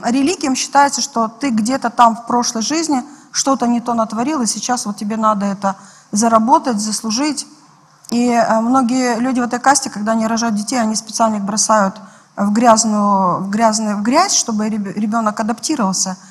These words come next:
и чтобы он, ну, как бы, иммунитет у него,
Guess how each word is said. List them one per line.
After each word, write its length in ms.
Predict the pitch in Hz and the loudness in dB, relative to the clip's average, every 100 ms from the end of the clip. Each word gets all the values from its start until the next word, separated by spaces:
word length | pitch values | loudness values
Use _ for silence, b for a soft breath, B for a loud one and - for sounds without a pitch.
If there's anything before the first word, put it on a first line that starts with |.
| B B | B B
и 60 | 214 | -4
чтобы 300 | - 214 220 | -2 -2 -2
он, 520 | - 226 214 - - - _ | 0 0 0 -4 -12 -18 _
ну, 200 | 202 208 | -2 0
как 160 | 202 214 | 0 0
бы, 120 | 202 196 190 180 | 0 2 0 0
иммунитет 440 | 220 254 277 339 269 | 4 6 6 2 0
у 40 | |
него, 240 | 226 208 | 0 0